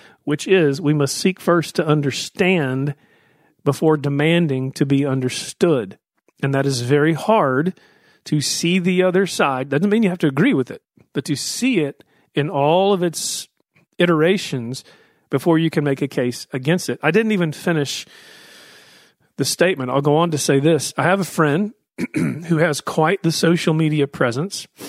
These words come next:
who says the following. He says, "Stay in the deep end."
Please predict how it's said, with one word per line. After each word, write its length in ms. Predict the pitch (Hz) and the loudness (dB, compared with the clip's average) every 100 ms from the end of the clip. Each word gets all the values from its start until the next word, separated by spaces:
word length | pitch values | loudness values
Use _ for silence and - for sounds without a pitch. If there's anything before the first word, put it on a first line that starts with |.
| - _ | -18 _
who 120 | 170 | -2
says 280 | 151 170 156 | 0 2 2
the 120 | 147 | 2
following. 460 | 139 151 135 113 110 _ _ _ - | 0 0 -2 -4 -10 _ _ _ -4
He 140 | 165 | -2
says, 260 | - 143 135 | 0 -2 -2
"Stay 420 | - - 165 175 | -8 0 2 2
in 100 | 165 | 0
the 80 | 151 | -2
deep 340 | 135 156 147 | 0 0 -2
end." 340 | 135 98 98 | -6 -8 -14